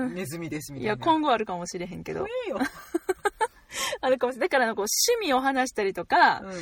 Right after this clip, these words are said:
Speaker 1: うん。
Speaker 2: なんかその、道案内をするとか、
Speaker 1: うん。あ、そうね。
Speaker 2: なんか、そういうのガチやん。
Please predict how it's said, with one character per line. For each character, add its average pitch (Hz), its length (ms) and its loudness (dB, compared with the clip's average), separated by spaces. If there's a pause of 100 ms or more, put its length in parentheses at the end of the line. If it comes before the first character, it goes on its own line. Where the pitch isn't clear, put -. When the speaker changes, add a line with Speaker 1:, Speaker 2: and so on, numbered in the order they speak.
(200)
Speaker 1:
う - 60 -14
ん。 - 20 -8
Speaker 2:
な 233 120 0
ん 240 40 -4
か 208 100 0
そ 190 120 -4
の、 170 320 -2 (100)
道 269 160 2 (220)
案 311 220 4
内 180 200 0
を 156 80 -6
す - 160 -6
る 165 140 -6
と - 120 -10
か、 214 420 4
Speaker 1:
う - 40 -10
ん。 131 200 -12 (600)
あ、 151 220 -4
そ 135 200 -10
う - 20 -12
ね。 262 180 -4 (140)
Speaker 2:
な 240 100 -2
ん - 40 -2
か、 185 240 4 (100)
そ - 180 0 (680)
う - 20 -4
い - 20 0
う 330 40 0
の 214 420 -2 (280)
ガ 254 180 0
チ 240 200 -2
や - 80 -4
ん。 - 80 -18